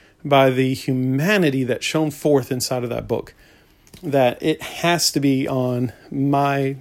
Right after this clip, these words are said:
top ten favorite lists, and that is Memory, Sorrow, and Thorn by Tad Williams. When I was a teenager and I read Memory, Sorrow, and Thorn, I mainly was reading because I wanted to read about powerful magical swords.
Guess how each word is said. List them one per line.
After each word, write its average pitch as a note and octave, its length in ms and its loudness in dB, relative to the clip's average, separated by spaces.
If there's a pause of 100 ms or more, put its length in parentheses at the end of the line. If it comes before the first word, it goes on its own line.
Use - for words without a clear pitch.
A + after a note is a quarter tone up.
(260)
top - 240 -2
ten D#3 200 0
favorite D3+ 300 0
lists, E3+ 440 0 (560)
and C3+ 160 -2
that D3 240 4
is C#3 640 4 (220)
Memory, D#3+ 440 2
Sorrow, C#3+ 400 2
and C#3+ 120 -2
Thorn A#2 400 0 (460)
by C3 140 0
Tad B2+ 300 0
Williams. G#2 560 -2 (1300)
When D3+ 380 2
I G3+ 280 2
was E3+ 600 4
a - 100 -10
teenager A#2+ 600 -2 (220)
and C#3+ 140 -2
I D#3 120 2
read D3 380 2
Memory, D3 260 2
Sorrow, D3 300 4
and E3 100 2
Thorn, A#2+ 360 -2 (1300)
I C3+ 160 2
mainly F#3 420 2
was D3+ 160 0
reading C#3+ 280 2
because B2+ 420 2
I - 80 -4
wanted C3+ 200 0
to C3 40 0
read C3+ 140 2
about B2+ 260 2
powerful D#3 400 2
magical C3+ 360 0
swords. - 460 -4